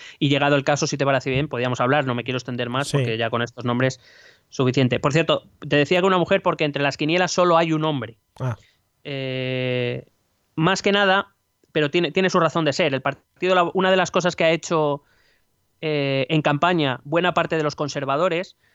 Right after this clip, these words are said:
Speaker 1: ha sido atacar al Partido Laborista por su falta de liderazgo femenino.
Speaker 2: Ya.
Speaker 1: Ellos, el Partido Conservador, siempre les recuerda al Partido Laborista que ellos han tenido dos primeras ministras, Margaret Thatcher y Theresa May,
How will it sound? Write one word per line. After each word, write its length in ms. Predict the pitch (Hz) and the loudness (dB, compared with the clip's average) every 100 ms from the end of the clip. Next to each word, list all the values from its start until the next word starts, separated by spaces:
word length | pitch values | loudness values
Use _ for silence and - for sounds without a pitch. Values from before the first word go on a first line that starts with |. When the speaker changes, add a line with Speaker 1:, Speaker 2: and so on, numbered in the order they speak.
| _ - | _ -8
Speaker 1:
ha 100 | 139 | 0
sido 180 | 180 | 2
atacar 260 | 175 151 175 | 2 2 0
al 80 | 170 | 0
Partido 260 | 156 175 | -2 0
Laborista 540 | 165 147 156 156 175 170 | 2 2 0 -2 -2 0
por 220 | 147 151 | -2 -2
su 180 | - 156 | -2 -2
falta 320 | 147 143 170 | 0 0 2
de 100 | 151 | 2
liderazgo 420 | 147 139 135 143 | 0 0 0 0
femenino. 480 | 147 135 127 123 110 _ - | -4 -4 -4 -6 -10 _ -8
Speaker 2:
Ya. 240 | 131 101 - | -4 -4 -4
Speaker 1:
Ellos, 640 | 139 147 156 156 151 147 | -6 -2 2 4 2 0
el 80 | 143 | -2
Partido 180 | 135 147 | -2 0
Conservador, 680 | 156 151 143 156 165 170 - _ | 0 2 4 6 6 4 0 _
siempre 340 | - 151 147 | -4 -2 2
les 120 | 147 143 | 2 2
recuerda 400 | 123 160 156 135 | 2 2 4 2
al 100 | 127 | 2
Partido 360 | 131 135 139 | -2 0 2
Laborista 500 | 139 135 135 135 160 | 4 4 0 0 -2
que 80 | 147 | 0
ellos 180 | 135 139 | -2 0
han 120 | 143 | 0
tenido 240 | 139 147 139 | 2 2 2
dos 220 | 143 - | 0 0
primeras 360 | 143 139 135 123 | -2 0 0 -2
ministras, 560 | 123 160 - 143 147 | -2 -2 0 -2 -2
Margaret 380 | 135 117 131 127 | -4 -2 -2 0
Thatcher 260 | 131 - 127 | -2 -2 -6
y 20 | |
Theresa 300 | 127 123 131 | -2 -2 0
May, 260 | 135 165 | 2 0